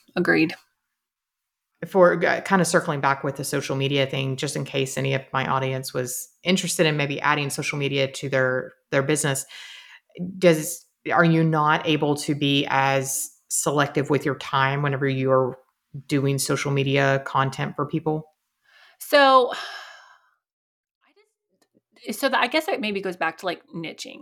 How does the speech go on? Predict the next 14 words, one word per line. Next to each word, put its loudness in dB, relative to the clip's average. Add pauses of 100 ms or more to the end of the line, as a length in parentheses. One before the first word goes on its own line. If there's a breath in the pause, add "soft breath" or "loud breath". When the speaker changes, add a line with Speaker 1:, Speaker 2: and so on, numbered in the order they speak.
Speaker 1:
So 0 (360 loud breath)
my 2
content -4
creation -6
clients -4
that 0
I'm -2
writing -2
blogs -4
for -4
and -8
then -8
posting -12
content, -14